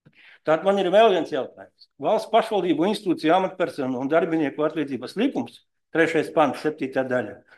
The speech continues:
nosaka, ka valsts un pašvaldību institūcijas pārskatā amatpersonām darbiniekiem noteikto atlīdzību,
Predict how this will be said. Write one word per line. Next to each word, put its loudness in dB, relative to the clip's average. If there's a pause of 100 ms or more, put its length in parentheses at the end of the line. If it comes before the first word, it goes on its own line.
(120)
nosaka, 2
ka -6
valsts 4
un 0
pašvaldību 0
institūcijas -4
pārskatā 0
amatpersonām -4
darbiniekiem -2
noteikto -2
atlīdzību, 0